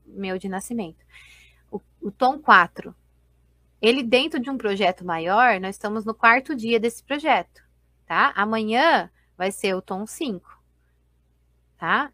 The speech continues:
E assim nós vamos até completar treze dias. Quando acabar o décimo terceiro dia, começa uma nova onda encantada com um novo propósito, tá? Então, nossas energias, as energias do dia também mudam a cada treze dias,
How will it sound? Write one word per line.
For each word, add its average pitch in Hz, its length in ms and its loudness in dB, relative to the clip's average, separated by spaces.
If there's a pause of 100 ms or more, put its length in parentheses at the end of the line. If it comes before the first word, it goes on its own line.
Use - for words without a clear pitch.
E 190 100 -6
assim 220 280 -6
nós 226 200 -4
vamos 190 580 -4
até 190 460 -2
completar 226 400 -2
treze 202 360 -4
dias. 226 480 -4 (340)
Quando 190 200 -8
acabar 175 340 -4
o 160 40 -10
décimo 170 280 -8
terceiro 214 420 -4
dia, 233 260 -2
começa 220 400 -4
uma 214 80 -2
nova 196 380 0
onda 190 300 -6
encantada 196 580 -4 (260)
com 269 200 -8
um - 20 -12
novo 175 440 -6
propósito, 196 680 -4
tá? 214 240 -2 (340)
Então, 185 220 -10
nossas 208 380 -6
energias, 202 960 -4
as 175 200 -6
energias 185 440 -4
do 180 100 -10
dia 220 420 -2
também 220 440 -4
mudam 226 420 -4
a 262 80 -2
cada 214 240 -2
treze 185 400 -4
dias, 214 500 -2